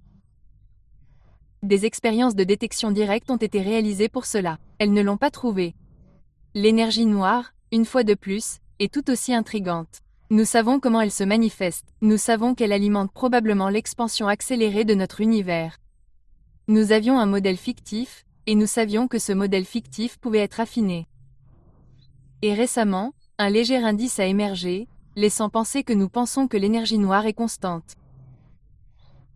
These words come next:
Et nous voyons un léger indice potentiel qui nous inciterait à être plus ouverts à l'idée que l'énergie noire pourrait évoluer avec le temps cosmique dans l'univers.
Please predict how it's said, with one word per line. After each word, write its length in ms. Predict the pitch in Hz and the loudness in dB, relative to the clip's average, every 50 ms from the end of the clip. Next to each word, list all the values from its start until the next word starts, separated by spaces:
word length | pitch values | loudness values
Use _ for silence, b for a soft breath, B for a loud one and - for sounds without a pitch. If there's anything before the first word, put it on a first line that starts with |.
| - - _ _ _ _ _ _ _ - - - - - - _ _ _ - - - - _ - - - - - - - - - - - - - - - - - - | -20 -20 _ _ _ _ _ _ _ -20 -20 -20 -20 -20 -20 _ _ _ -20 -20 -20 -20 _ -20 -20 -20 -20 -20 -20 -20 -20 -20 -20 -20 -20 -20 -20 -20 -20 -4 0
Et 80 | 220 | 4
nous 160 | 214 214 226 214 | 4 6 4 6
voyons 300 | 220 240 254 269 285 254 | 4 4 4 6 4 4
un 80 | 214 | 2
léger 260 | 196 208 233 226 247 | 2 0 0 2 0
indice 400 | 247 226 226 214 202 202 196 - | 0 0 0 0 0 -2 -4 -4
potentiel 640 | - - 208 - 208 196 - - - 202 208 233 240 | -4 -6 -4 -2 -4 -4 -4 -6 -4 -4 -4 -4 -6
qui 120 | - - 226 | -2 0 2
nous 180 | 208 208 190 202 | 2 2 0 -2
inciterait 500 | 208 - - 233 208 - - 240 254 240 | -4 -4 -6 -8 -10 -6 -4 -2 -2 0
à 80 | 202 | -2
être 220 | 185 - - - 202 | -2 -4 -4 -6 -6
plus 260 | - - 277 269 240 | -4 -4 -4 -2 0
ouverts 300 | 240 214 196 202 208 208 | -2 0 2 0 0 0
à 60 | 208 | 0
l'idée 300 | 202 202 196 190 208 208 | -2 -2 0 0 -2 0
que 100 | - 214 | 0 0
l'énergie 440 | 196 196 196 208 214 214 202 208 208 | 0 2 2 0 0 -2 -2 0 0
noire 360 | 196 185 180 180 196 220 - | 0 2 2 2 0 0 -2
pourrait 260 | - 220 196 196 190 | -6 -4 -2 0 0
évoluer 420 | 196 190 202 208 202 202 208 240 254 | 0 2 2 0 2 2 0 0 0
avec 260 | 220 190 180 - - | -2 -2 -4 -6 -4
le 100 | 185 175 | -6 -4
temps 180 | - 226 240 | -2 -4 -4
cosmique 480 | 233 - 247 226 - - 196 202 202 202 | -2 -2 -4 -4 -2 -2 -2 -2 -2 -2
dans 120 | 202 208 | -2 0
l'univers. 640 | 202 214 226 226 214 202 180 175 165 165 160 160 - | 2 2 2 2 2 0 -2 -2 -4 -4 -6 -10 -14